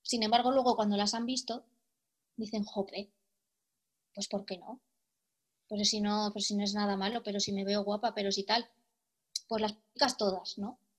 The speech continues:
Entonces, eh, decidí hacerlo así. Yo de primeras, eh, por contrato, yo no enseño absolutamente nada,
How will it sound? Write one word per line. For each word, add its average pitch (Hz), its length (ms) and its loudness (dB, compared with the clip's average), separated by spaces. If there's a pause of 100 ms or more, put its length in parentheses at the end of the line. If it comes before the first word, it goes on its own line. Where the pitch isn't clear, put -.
(680)
Entonces, 233 640 2
eh, 202 380 4
decidí 220 380 2
hacerlo 254 280 2
así. 196 320 0 (120)
Yo 220 600 2
de 220 100 0
primeras, 233 560 2
eh, 202 200 2
por 202 140 -2
contrato, 208 560 0
yo 202 400 0
no 202 80 0
enseño 202 280 -2
absolutamente 190 640 -6
nada, 294 220 0